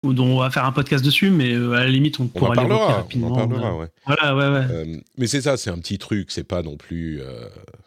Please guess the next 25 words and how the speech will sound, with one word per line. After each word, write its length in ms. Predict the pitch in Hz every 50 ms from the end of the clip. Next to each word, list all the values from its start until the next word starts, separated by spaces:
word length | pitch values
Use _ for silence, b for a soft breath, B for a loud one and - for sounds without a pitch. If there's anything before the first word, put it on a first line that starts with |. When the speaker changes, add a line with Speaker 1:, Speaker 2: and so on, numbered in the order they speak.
| _ _
Speaker 2:
c'est 80 | _
pas 120 | - - -
non 100 | - -
plus, 360 | - - - 87 85 85 78
c'est 140 | - - 101
pas, 180 | - 98 104 -
c'est 140 | - - 92
pas 140 | - 104
pour 180 | 98 - 95 -
ce 160 | - - 107
genre 220 | 101 95 98 98 87
de 80 | 92
choses 320 | 90 - - 107 104 95 92
que 120 | - 92
j'ai, 340 | 82 80 85 85 82 80 78
qu'on 200 | - - 85 82
a 80 | 85
créé, 480 | 85 - - - 90 87 90 90 90 90
euh, 220 | 85 80 78 73
Super 300 | 76 - - - 85 78
Leader 220 | 85 82 82 90 101
Punch, 300 | - - 82 76 - -
tu 100 | - -
vois. 120 | 156 151 143
Speaker 1:
Mm. 180 | 139 135 131